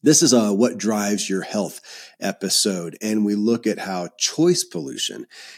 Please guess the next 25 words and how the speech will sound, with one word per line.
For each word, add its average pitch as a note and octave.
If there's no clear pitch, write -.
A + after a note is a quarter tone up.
is G#2
feeding A#2+
into A2
your G#2+
anxiety. G2
This B2
is F#2
not G#2+
what G#2
we G2+
want G2
fueling G2
our F2
drive. F#2
When G2+
we're G2
faced B2
with G2+
too A#2+
many G#2+
choices, B2
we're F#2+
inclined A#2
to A2+
do F#2